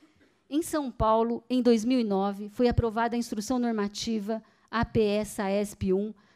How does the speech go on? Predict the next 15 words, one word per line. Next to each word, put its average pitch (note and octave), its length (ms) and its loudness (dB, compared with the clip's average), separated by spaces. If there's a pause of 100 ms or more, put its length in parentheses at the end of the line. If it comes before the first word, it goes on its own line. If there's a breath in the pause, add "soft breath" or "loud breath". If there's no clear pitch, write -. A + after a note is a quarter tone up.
versão A#3 440 0
paulista A#3+ 600 0
do A#3 160 -4
earc G#3+ 380 -2
Brasil, G3 540 -4 (340)
adaptada A3 680 -4
à G3+ 40 -4
prática G3+ 460 -8
arquivística F#3+ 760 -6
e A3 120 -4
à G#3 60 0
legislação G#3 720 -2
de F#3 60 -4
São F#3+ 240 -6
Paulo. - 400 -8